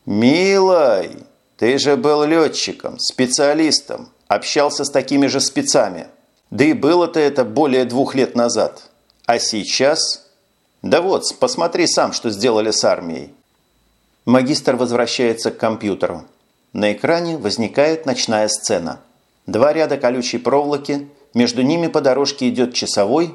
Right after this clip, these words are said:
молодой солдат. Он явно уже устал и зевает. Вопреки уставу, автомат находится в положении на ремень. "Это пост охраны полевой базы технического обслуживания атомных боеприпасов.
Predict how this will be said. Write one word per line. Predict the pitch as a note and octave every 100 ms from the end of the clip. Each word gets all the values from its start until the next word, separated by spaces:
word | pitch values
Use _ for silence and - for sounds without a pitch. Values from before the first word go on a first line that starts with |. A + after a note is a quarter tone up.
| -
молодой | B2 G2 F#2+ A2
солдат. | - G2+ F#2 E2+ - - _ _ _ _ -
Он | A#2+
явно | C3 F3+ F3 E3+
уже | C#3 D3+
устал | C3+ - F3 F3
и | - C3+
зевает. | A#2 B2+ G#2+ E2 D2+ - _ _ _ _ _
Вопреки | G2+ B2 B2 B2 C#3
уставу, | A#2+ A#2 - C3+ D3+ D3+ - _
автомат | - G#2+ - C3+ F#3 F#3
находится | E3 E3 D#3+ D#3+ E3
в |
положении | - A#2 A2 C3+ C#3 C#3+ C#3+ C#3+
на | A2 A2+
ремень. | A#2 G#2+ F#2 E2 - _ _ _ _ _ _ _ _ _ _
"Это | G3 C4+ - A#2 D#2 - -
пост | C3 C#3+ -
охраны | A#2 - C3+ D#3+ D#3 D3 C#3 -
полевой | - A#2+ A#2+ C3+ C3+
базы | G#2 C#3+ C#3 C3
технического | B2+ - C3+ C3+ B2+ C3+ B2
обслуживания | A#2 - C#3 C#3 B2+ B2+ B2+ B2
атомных | C3 B2 B2 B2 A2
боеприпасов. | G#2+ B2 A#2+ B2 B2 G2+ - -